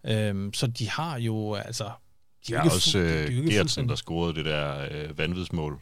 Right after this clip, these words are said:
Speaker 2: for,
Speaker 1: Mm.
Speaker 2: øh, for Lyngby, tror jeg, det var,
Speaker 1: Ja, det er
Speaker 2: som
Speaker 1: rigtigt.
Speaker 2: gik, øh, verden rundt.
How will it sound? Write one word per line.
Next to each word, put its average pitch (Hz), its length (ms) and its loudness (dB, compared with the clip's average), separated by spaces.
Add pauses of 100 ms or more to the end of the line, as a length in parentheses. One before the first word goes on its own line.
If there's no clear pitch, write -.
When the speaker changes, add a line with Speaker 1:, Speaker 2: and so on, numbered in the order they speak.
(100)
Speaker 2:
for, 76 160 0
Speaker 1:
Mm. 71 180 4
Speaker 2:
øh, 71 400 -4 (120)
for 76 100 -4
Lyngby, 78 380 -6
tror - 180 -6
jeg, 73 60 -4
det 76 80 -8
var, 143 60 -2
Speaker 1:
Ja, 139 60 2
det 131 60 0 (260)
er - 20 2
Speaker 2:
som 120 40 4
Speaker 1:
rigtigt. 120 260 2
Speaker 2:
gik, 76 120 -2
øh, 73 100 -2
verden 76 220 0
rundt. 76 220 -6